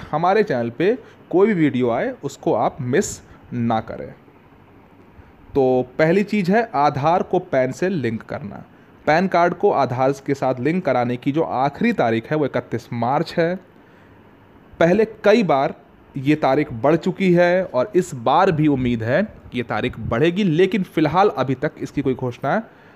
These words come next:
नहीं हुई है। और अगर ये आगे नहीं बढ़ता है तो इकतीस मार्च तक जिनका भी जो पैन है आधार से लिंक नहीं होगा, वो पैन अवैध यानी इनएक्टिव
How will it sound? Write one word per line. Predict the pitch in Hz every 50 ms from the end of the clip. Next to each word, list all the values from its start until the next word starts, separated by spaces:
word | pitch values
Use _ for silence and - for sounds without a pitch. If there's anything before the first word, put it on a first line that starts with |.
| - - -
नहीं | 113 117 113 110 117 127 165 190 180
हुई | 180 180 180 180
है। | 180 190 208 208 196 135 120 113 - - -
और | 117 120 123 127
अगर | 123 123 143 147 151 - - - - - - -
ये | 139 131
आगे | 123 117 127 131 135 120
नहीं | 117 110 113 131 180 196
बढ़ता | 170 175 170 170 - 175 175
है | 180 196 220 240
तो | 233 233 170
इकतीस | 165 - 160 160 - - 202 196 - 156
मार्च | 139 123 123 123 - - -
तक | 180 202 - - - - - - - - - - 165 -
जिनका | 120 - 156 165 185 180 - 220 208
भी | 185 151 160 180 208 247 262 - - - - - - - - - - - - -
जो | 123 110 139 139 143 147 143 - -
पैन | 151 147 151 165 156
है | 131 135 139 170 220 233 220 - - - _ - - - - -
आधार | 117 123 127 127 131 139 147 151
से | 147 147
लिंक | 127 127 139 151 147 -
नहीं | 127 120 120 123 160 180
होगा, | 165 135 120 107 113 127 156
वो | 165 143 135 131 - -
पैन | - 175 196 226 247 269 285 - - - - -
अवैध | - 135 127 123 135 165 185 202 165
यानी | 143 123 147 190
इनएक्टिव | 180 147 139 127 120 - - - 185 214 254 269